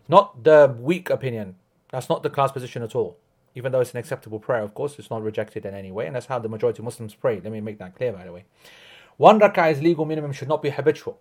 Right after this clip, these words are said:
Yes, five or seven, they are prayed continuously. There's no tashahhud except the very last taslim for ending the prayer. Seven, it is, however, acceptable to do a tashahhud in the penultimate rak'ah without taslim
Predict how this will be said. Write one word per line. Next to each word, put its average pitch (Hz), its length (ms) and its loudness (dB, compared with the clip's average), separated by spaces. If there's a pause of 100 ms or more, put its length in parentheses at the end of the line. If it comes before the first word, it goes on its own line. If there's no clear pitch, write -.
Yes, 131 260 -2
five 196 380 4
or 185 100 2
seven, 151 300 0
they 143 80 4
are 143 80 4
prayed 143 260 0
continuously. 185 640 -4
There's 143 220 0
no 165 100 0
tashahhud 151 400 -4
except 151 360 0
the 123 60 -4
very 147 200 2
last 143 280 0
taslim 139 320 -8
for 123 120 -6
ending 131 180 -10
the 117 60 -8
prayer. 107 260 -6 (380)
Seven, 165 420 4 (340)
it 175 120 4
is, 175 160 2
however, 175 420 2 (220)
acceptable 190 1080 0 (360)
to - 100 -12
do 160 120 4
a 151 40 6
tashahhud 151 400 0
in 139 100 -8
the 143 80 -2
penultimate 147 440 -4
rak'ah 143 460 0 (520)
without 147 380 0
taslim 147 500 -8